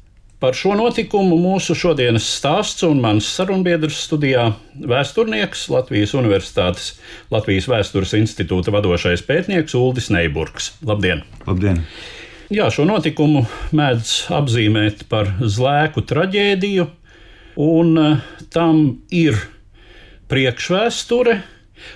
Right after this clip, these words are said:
Speaker 1: Uzreiz jāsaka, atšķirībā no dažām citām vācu okupētajām bijušās Padomju Savienības teritorijām tajā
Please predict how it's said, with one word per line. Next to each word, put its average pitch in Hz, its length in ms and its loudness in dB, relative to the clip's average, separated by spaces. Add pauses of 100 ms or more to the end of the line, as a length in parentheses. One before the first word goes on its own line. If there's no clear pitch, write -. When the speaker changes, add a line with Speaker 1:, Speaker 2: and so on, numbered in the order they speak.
Speaker 1:
Uzreiz 180 460 2
jāsaka, 185 800 0 (160)
atšķirībā 123 640 -2
no 110 120 2
dažām 107 380 0
citām 98 720 -2 (580)
vācu 131 400 0
okupētajām 98 960 0
bijušās 95 500 0
Padomju 101 380 0
Savienības 95 640 0
teritorijām 85 880 0
tajā 87 220 0